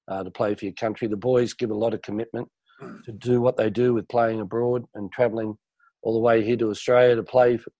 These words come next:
Speaker 1: to play for their country. And when they go out on the pitch, I just want them to go out and enjoy doing it.
Speaker 2: Okay. And the last one, uh, from Nick Ogle via Facebook. Uh, "Your thoughts, Arnie, on the first string Socceroos being part of a big club but not getting regular, uh, playing time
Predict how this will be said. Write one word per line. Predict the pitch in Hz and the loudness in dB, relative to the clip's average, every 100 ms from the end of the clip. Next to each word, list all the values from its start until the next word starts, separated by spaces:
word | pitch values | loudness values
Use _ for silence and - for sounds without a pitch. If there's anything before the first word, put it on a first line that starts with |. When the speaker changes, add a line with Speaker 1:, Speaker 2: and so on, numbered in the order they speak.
| _ | _
Speaker 1:
to | - | -10
play | 98 131 127 | 0 4 4
for | 120 | 2
their | 117 113 | -2 -2
country. | - 135 127 139 131 _ _ - _ - | 0 0 0 -2 -2 _ _ -20 _ -6
And | 120 120 117 117 | 2 4 4 2
when | 127 | 0
they | 123 117 | 0 0
go | 123 120 | 2 2
out | - | 0
on | 104 | -6
the | |
pitch, | - 117 - | -2 -2 -2
I | 110 | -4
just | 110 - | -4 -8
want | 104 | -8
them | 104 98 | -8 -8
to | 104 | -4
go | |
out | 104 107 | -4 -4
and | |
enjoy | 107 104 107 | -8 -8 -10
doing | 95 95 95 | -10 -14 -18
it. | - _ - - | -20 _ -16 -12
Speaker 2:
Okay. | 92 92 85 - | -8 -8 -8 -6
And | 127 | -2
the | 127 | 4
last | 160 - | 4 4
one, | 151 131 131 | 2 2 4
uh, | 131 131 120 - | 4 4 4 2
from | 160 139 | 2 4
Nick | 151 185 - 147 | 4 2 2 4
Ogle | 170 160 127 | 4 4 0
via | 131 135 123 - | 2 4 2 2
Facebook. | 147 143 - 113 98 _ - - - 117 | 2 2 -4 -6 -6 _ -20 -20 -8 0
Uh, | 120 | 2
"Your | 127 180 175 | 4 4 4
thoughts, | 185 160 - | 4 2 4
Arnie, | 147 139 127 | 2 4 0
on | |
the | 117 | -2
first | - 170 175 - | -2 2 2 0
string | 160 127 | -4 -4
Socceroos | - 147 123 120 120 117 - | -2 -2 -2 -2 0 -2 -4
being | 127 113 104 | -6 -4 -4
part | - 120 110 - | 0 2 2 -2
of | 101 | -12
a | 98 | -4
big | 151 143 | -6 -2
club | 151 143 131 | 4 4 4
but | 90 | -8
not | 107 143 190 | 2 2 2
getting | 151 143 127 | 0 0 0
regular, | 120 117 110 107 _ _ _ _ - | -2 -2 -4 -8 _ _ _ _ -8
uh, | 92 - | -8 -4
playing | 113 104 95 | -2 -2 -4
time | 107 90 101 | -6 -6 -8